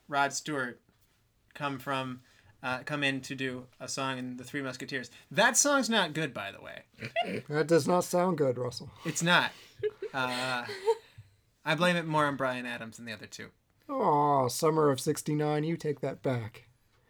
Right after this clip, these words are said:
Speaker 1: I think Sting's the best of those three. So,
Speaker 2: <laughs>
Speaker 1: uh, Demolition Man was another one, and that's a weird re-,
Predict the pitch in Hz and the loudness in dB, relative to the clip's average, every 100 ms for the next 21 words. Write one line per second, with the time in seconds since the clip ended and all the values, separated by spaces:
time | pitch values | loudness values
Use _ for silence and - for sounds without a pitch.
0 | _ 156 165 190 175 - 156 147 131 120 | _ 0 0 2 -4 -2 -4 -4 -6 -6
1 | 123 107 101 - 101 95 _ - - 131 | -8 -16 -18 -18 -20 -20 _ -14 -8 -6
2 | 127 123 - - - - - 160 147 143 | -4 -6 -8 -18 -18 -18 -6 2 2 4
3 | 202 202 196 190 165 156 151 160 - _ | 2 2 0 -2 -2 0 0 -2 -12 _
4 | _ _ _ _ _ 151 135 147 160 139 | _ _ _ _ _ -6 -6 -6 -4 -2
5 | 143 143 143 - 139 131 131 135 131 139 | -2 -4 -6 -10 -8 -4 -4 -6 -2 -2
6 | 127 123 139 139 | -4 -4 -4 -4